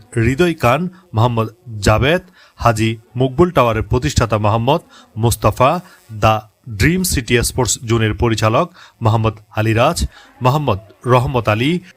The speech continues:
প্রবাসী মোহাম্মদ মোর্শেদ উসমান, ক্রীড়াবিদ জাহাঙ্গীর আলম, বাবুল, মোহাম্মদ রাশেদ, পাহাড়তলী ফুটবল একাডেমির সভাপতি মোহাম্মদ আলী হাসান, সদস্য মোহাম্মদ আলমগীর, মোহাম্মদ রাসেল, মোহাম্মদ রবিউল, মাইকেল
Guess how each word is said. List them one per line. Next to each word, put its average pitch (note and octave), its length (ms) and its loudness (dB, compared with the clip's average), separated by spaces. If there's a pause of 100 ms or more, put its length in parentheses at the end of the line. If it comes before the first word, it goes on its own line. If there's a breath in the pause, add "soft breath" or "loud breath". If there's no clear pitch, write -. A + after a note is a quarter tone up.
(140)
প্রবাসী D#3+ 380 2 (100)
মোহাম্মদ C3+ 360 0 (360)
মোর্শেদ D3+ 380 2 (160)
উসমান, C3+ 380 0 (180)
ক্রীড়াবিদ B2+ 460 0 (280)
জাহাঙ্গীর B2+ 440 0
আলম, C#3+ 220 0 (500 loud breath)
বাবুল, B2+ 320 2 (200)
মোহাম্মদ A#2+ 320 0 (300)
রাশেদ, D#3+ 420 0 (440 soft breath)
পাহাড়তলী F#3 460 2 (100)
ফুটবল D#3+ 360 2
একাডেমির A#2 440 -2
সভাপতি B2 460 0 (120)
মোহাম্মদ A#2 340 0 (400 soft breath)
আলী D3 180 2 (100)
হাসান, B2+ 360 0 (420 loud breath)
সদস্য D3+ 280 0 (140)
মোহাম্মদ B2 300 -2 (160)
আলমগীর, A#2 460 0 (360 soft breath)
মোহাম্মদ A#2 360 0 (280)
রাসেল, D#3 360 0 (140)
মোহাম্মদ A2+ 320 0 (220)
রবিউল, C3 400 0 (480 loud breath)
মাইকেল A#2+ 340 0